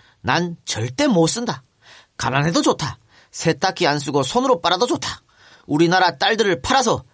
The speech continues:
부자 되는 것 원치 않는다"라고 말하면서 끝내 각서를 쓰지 않았습니다. 박 정권은 그러한 강압책과 더불어 회유책도 함께 썼는데요. 문공부 총무국장이 여성계회장 또 교회 여성연합회 회장 등을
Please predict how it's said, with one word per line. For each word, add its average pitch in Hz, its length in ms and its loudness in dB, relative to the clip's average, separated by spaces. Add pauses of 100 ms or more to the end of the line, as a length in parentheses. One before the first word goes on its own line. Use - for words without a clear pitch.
(140)
부자 151 400 0
되는 131 200 -2
것 175 180 0 (240)
원치 151 540 -2
않는다"라고 135 600 0
말하면서 104 380 -2 (100)
끝내 262 440 0 (280)
각서를 - 400 -6
쓰지 120 240 -8
않았습니다. - 360 -4 (680)
박 170 140 0
정권은 180 420 0 (360)
그러한 190 380 2
강압책과 135 500 -2
더불어 107 280 -2
회유책도 - 560 -2
함께 175 380 -2
썼는데요. 131 580 -4 (600)
문공부 160 760 0
총무국장이 151 1000 0 (340)
여성계회장 143 1080 0 (180)
또 143 280 0 (160)
교회 170 480 2
여성연합회 143 500 -2
회장 160 300 2
등을 170 260 0